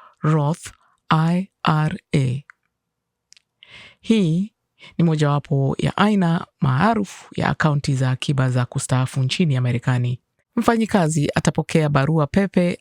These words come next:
au kwa njia ya posta inayojumuisha ujumbe unaohusu uwepo wa akaunti ya merit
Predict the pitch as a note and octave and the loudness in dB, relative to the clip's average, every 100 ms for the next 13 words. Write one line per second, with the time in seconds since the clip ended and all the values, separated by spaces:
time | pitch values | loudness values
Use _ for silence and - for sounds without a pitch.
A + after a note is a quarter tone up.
0 | - F#3 E3 - D3+ D3+ D3 C#3 B2+ A#3 | 0 0 0 0 -2 0 0 0 0 0
1 | A3 - F3 - - - _ G3 G3 G3+ | 0 0 -2 -4 -16 -20 _ 0 2 2
2 | F#3+ F3+ F3+ F#3 - E3 - D3+ E3+ E3 | 0 0 2 0 0 -2 -2 -2 0 2
3 | D3 D3 - - - D#3+ D3 C#3 G#3+ - | 0 -2 -6 -14 -2 0 2 0 -2 -2
4 | F#3 - F3+ F#3+ D#3+ D3+ C#3+ - - - | -4 -2 0 0 0 -2 -2 -2 -2 -2
5 | - C3+ D3 - D#3+ D#3 - - - E3+ | -2 0 0 0 0 -2 -6 -18 -2 0
6 | C#3 D3+ G3+ - | 2 0 -4 -6